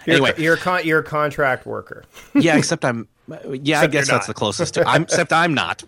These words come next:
Speaker 2: but
Speaker 1: <laughs>
Speaker 2: there, more and more people these days are. Less and less people, at least that's what I think is happening. Less and less people are, are a traditional, ch-, you know, clock in, eight,
Speaker 1: Yeah.
Speaker 2: whatever,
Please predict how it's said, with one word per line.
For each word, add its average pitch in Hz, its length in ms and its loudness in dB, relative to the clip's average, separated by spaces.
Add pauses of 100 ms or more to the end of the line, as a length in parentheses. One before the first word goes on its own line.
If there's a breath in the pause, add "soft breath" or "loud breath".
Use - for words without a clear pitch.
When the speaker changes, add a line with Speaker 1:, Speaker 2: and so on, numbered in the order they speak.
Speaker 2:
but 127 800 -2 (440 loud breath)
Speaker 1:
<laughs> - 360 -12
Speaker 2:
there, 170 320 2
more 170 400 4
and 180 120 2
more 160 220 2
people 139 380 -2
these 113 240 -2
days 107 320 0 (100)
are. 101 300 2
Less 113 340 -2
and 156 160 0
less 127 220 -2
people, 104 680 -2 (220)
at 113 160 -4
least 117 340 -2 (220)
that's 107 420 -4
what 90 140 0
I 131 160 0
think 76 220 -12
is 82 100 -12
happening. 92 500 -6 (400 loud breath)
Less 151 260 0
and 185 80 2
less 139 200 0
people 98 600 -6
are, 104 200 2 (240)
are 95 260 0 (500)
a 101 180 0
traditional, 113 1000 0 (560 loud breath)
ch-, - 260 0
you 117 120 0
know, 92 260 -4
clock 131 380 0
in, 107 360 -2 (140)
eight, 101 60 -6
Speaker 1:
Yeah. 104 140 0 (140)
Speaker 2:
whatever, 98 600 0